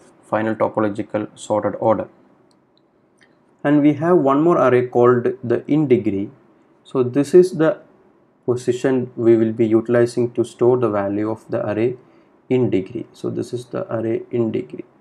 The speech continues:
And I have shown this as a table because we will be updating the values of in degree after each iteration.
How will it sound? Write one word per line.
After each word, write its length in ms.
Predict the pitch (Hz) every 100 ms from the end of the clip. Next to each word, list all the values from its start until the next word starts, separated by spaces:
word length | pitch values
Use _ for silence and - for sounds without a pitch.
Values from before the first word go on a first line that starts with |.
| _ _ _ _ _ _ _ _ _ _ _ _ _ _ _ _ _ _ _ _ _ _ _ _ _ -
And 100 | 139
I 60 |
have 360 | 139 156 170 180
shown 420 | - 151 170 160
this 180 | 147 -
as 220 | 135 123
a 60 | -
table 560 | - 117 120 139 156 - 117
because 460 | 117 120 123 120
we 180 | 127 117
will 140 | 123 127
be 140 | 131
updating 580 | 123 110 120 131 143 139
the 80 | 120
values 400 | 110 110 117 117
of 180 | -
in 160 | 113 107
degree 380 | 110 110 120 - _ _ _ -
after 340 | 104 120 120 -
each 280 | 113 -
iteration. 520 | 120 107 95 92 -